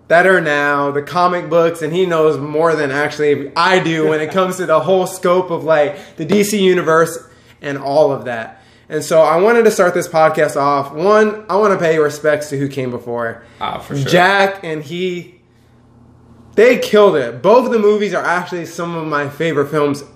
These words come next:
Speaker 1: ever, ever made. And Jack, for me, and I think something we talked about was, is he was a good representation of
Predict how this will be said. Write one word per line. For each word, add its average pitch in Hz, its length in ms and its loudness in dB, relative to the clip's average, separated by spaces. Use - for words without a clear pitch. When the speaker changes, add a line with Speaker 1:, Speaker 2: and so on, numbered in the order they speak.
Speaker 1:
ever, 151 560 2
ever 143 260 0
made. 127 600 -6
And 143 460 2
Jack, 160 460 2
for 190 180 0
me, 190 580 -4
and 175 120 -6
I 185 80 0
think 226 180 -6
something 208 300 2
we 190 100 2
talked 165 320 0
about 196 220 2
was, 202 260 2
is 156 360 -6
he 240 240 0
was 330 100 4
a 208 80 4
good 180 220 4
representation 151 1040 -2
of 123 460 -6